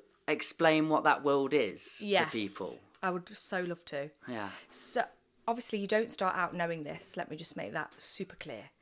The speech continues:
Speaker 2: Like, you start out with every poem you've ever written. Thankfully, I got some Arts Council funding to get a mentor and was so blessed to work with Caroline Bird, who I gave a, every poem I'd ever written. And she said, "I'm gonna read everything you've ever written.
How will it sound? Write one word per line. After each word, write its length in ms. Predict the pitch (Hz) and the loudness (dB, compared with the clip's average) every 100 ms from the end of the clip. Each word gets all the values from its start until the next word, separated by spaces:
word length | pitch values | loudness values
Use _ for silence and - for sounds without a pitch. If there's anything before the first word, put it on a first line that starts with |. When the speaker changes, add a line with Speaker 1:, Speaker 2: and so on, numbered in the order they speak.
| - - - | -20 -14 -6
Speaker 2:
Like, 300 | 135 - - | -6 -6 -8
you 60 | |
start 320 | 175 202 180 | -6 0 0
out 220 | - 170 - | 2 0 0
with 180 | 165 - | -4 -4
every 260 | 180 175 180 | -6 -4 -8
poem 360 | - 175 160 | -4 -4 -4
you've 120 | 160 - | -6 -6
ever 200 | 165 151 | -6 -6
written. 500 | 156 - 90 139 170 | -8 -10 -8 -8 -8
Thankfully, 520 | - 190 - 165 156 | -6 -8 -8 -10 -6
I 80 | 165 | -6
got 160 | - | -6
some 160 | - 170 | -6 -6
Arts 180 | 165 - | -6 -8
Council 300 | 165 - - | -12 -12 -12
funding 320 | 165 151 151 | -10 -10 -10
to 80 | - | -10
get 140 | - | -10
a 40 | - | -8
mentor 580 | 170 175 - 113 110 - - - - | -8 -8 -10 -10 -10 -12 -18 -16 -10
and 140 | 165 | -8
was 120 | 160 | -6
so 340 | - - 180 175 | -6 -2 -2 -2
blessed 360 | 156 - - | -4 -10 -14
to 80 | - | -10
work 100 | 170 - | -8 -8
with 120 | - | -8
Caroline 440 | 175 170 160 160 | -6 -4 -4 -6
Bird, 460 | 160 160 123 120 - - - - | -6 -6 -6 -8 -12 -18 -20 -12
who 140 | 170 | -6
I 200 | 156 160 | -4 -4
gave 480 | - 156 147 147 - _ _ - | -6 -6 -6 -8 -14 _ _ -10
a, 80 | 180 - _ | -10 -12 _
every 240 | 214 220 214 | 2 2 0
poem 220 | 196 180 | -2 -2
I'd 100 | 160 | -4
ever 140 | 151 | -6
written. 420 | 151 151 180 240 - _ - - _ - | -8 -6 -4 -4 -6 _ -20 -20 _ -4
And 260 | 180 175 170 | -2 -2 -6
she 260 | - 196 | -6 -6
said, 200 | 180 165 | -4 -2
"I'm 180 | 175 254 | 0 2
gonna 180 | 247 220 | 2 0
read 260 | 220 220 214 | 0 0 -2
everything 280 | 233 285 | -2 -4
you've 80 | 302 | -4
ever 80 | 269 | -2
written. 360 | 180 - 269 | -2 -2 -4